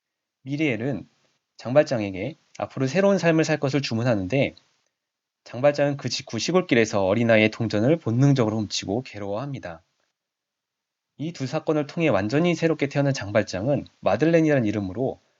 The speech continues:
몽트레유 시스메르라는 도시에서 장신구 사업에 크게 성공하고 많은 구제 사업을 통해 시민들의 신망을 얻어 마침내 시장까지 됩니다.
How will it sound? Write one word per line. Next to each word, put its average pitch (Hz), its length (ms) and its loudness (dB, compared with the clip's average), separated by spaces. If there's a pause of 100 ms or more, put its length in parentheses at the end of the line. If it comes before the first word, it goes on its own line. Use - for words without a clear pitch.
(220)
몽트레유 147 420 -4
시스메르라는 139 720 -2
도시에서 107 680 -2 (280)
장신구 156 420 -6
사업에 139 280 2
크게 190 260 -4
성공하고 127 560 -4 (580)
많은 143 300 -4
구제 131 260 -2
사업을 135 320 4
통해 110 480 -4
시민들의 175 480 0
신망을 175 360 0
얻어 101 220 2
마침내 101 420 0
시장까지 175 500 2
됩니다. 85 360 -10